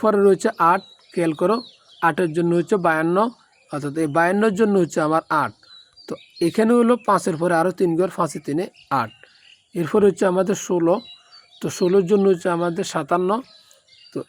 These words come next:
সাতান্ন খেয়াল করো, এবং তিন পাঁচা পনেরো, রেখে ষোলো। এরপরে রয়েছে গণসংখ্যা বিশ, সেইটা রয়েছে আমাদের বাষট্টির জন্য। তাহলে বাষট্টির জন্য আমাদের এখানে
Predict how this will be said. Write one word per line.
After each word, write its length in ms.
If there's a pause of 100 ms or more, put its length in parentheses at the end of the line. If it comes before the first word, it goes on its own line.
(120)
সাতান্ন 340 (140)
খেয়াল 260
করো, 140 (160)
এবং 120 (120)
তিন 200
পাঁচা 260
পনেরো, 260 (160)
রেখে 220 (540)
ষোলো। 340 (440)
এরপরে 360 (680)
রয়েছে 380 (100)
গণসংখ্যা 540 (140)
বিশ, 200 (600)
সেইটা 380
রয়েছে 320
আমাদের 360 (200)
বাষট্টির 520
জন্য। 180 (720)
তাহলে 320 (720)
বাষট্টির 540
জন্য 200
আমাদের 360
এখানে 300